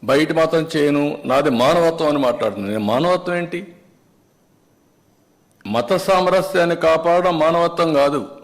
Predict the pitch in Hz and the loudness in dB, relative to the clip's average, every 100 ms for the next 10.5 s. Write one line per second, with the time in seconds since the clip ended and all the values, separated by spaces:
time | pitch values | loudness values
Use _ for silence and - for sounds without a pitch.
0 | - _ _ _ _ _ _ _ _ _ | -20 _ _ _ _ _ _ _ _ _
1 | _ _ _ _ 113 120 139 175 175 180 | _ _ _ _ -4 2 4 2 0 0
2 | 175 165 147 131 131 165 165 160 139 113 | 0 2 2 0 0 0 2 0 0 -2
3 | - - - 123 135 135 135 - 117 - | -6 -16 -4 0 0 2 0 0 -2 -4
4 | - 110 95 85 - - - _ _ _ | -4 -2 -2 -6 -10 -20 -20 _ _ _
5 | _ _ _ _ _ _ _ _ _ _ | _ _ _ _ _ _ _ _ _ _
6 | _ _ 120 127 120 123 165 185 180 165 | _ _ 2 2 2 2 4 4 4 4
7 | 156 151 160 160 143 160 160 160 135 151 | 4 4 4 2 -2 -2 -2 0 2 2
8 | 170 170 - 160 147 139 135 147 139 - | 2 -2 -2 0 2 0 2 2 2 0
9 | 151 147 165 127 123 139 143 - 139 123 | -4 -2 -4 0 -2 0 -6 -6 -6 -6
10 | 120 143 175 214 | -6 -6 -8 -10